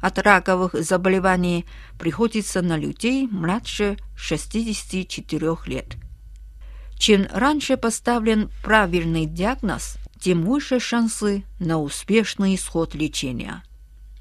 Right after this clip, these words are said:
Чтобы сделать своевременную диагностику, следует срочно обратиться к врачу при наличии следующих симптомов: повышение температуры тела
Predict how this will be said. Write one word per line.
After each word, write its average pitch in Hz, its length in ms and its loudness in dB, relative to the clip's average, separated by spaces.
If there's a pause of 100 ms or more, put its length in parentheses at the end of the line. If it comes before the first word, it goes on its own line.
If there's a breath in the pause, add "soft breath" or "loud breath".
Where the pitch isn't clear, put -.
(280)
Чтобы 196 440 2
сделать 175 640 0
своевременную 180 1200 2
диагностику, 165 960 -2 (400 loud breath)
следует 269 640 2
срочно 247 640 -2 (100)
обратиться 160 720 -2
к - 120 -12
врачу 175 520 -2
при - 360 -4 (100)
наличии 220 640 2
следующих 175 840 0
симптомов: - 840 -2 (300)
повышение 247 600 4
температуры 214 760 2
тела 208 500 2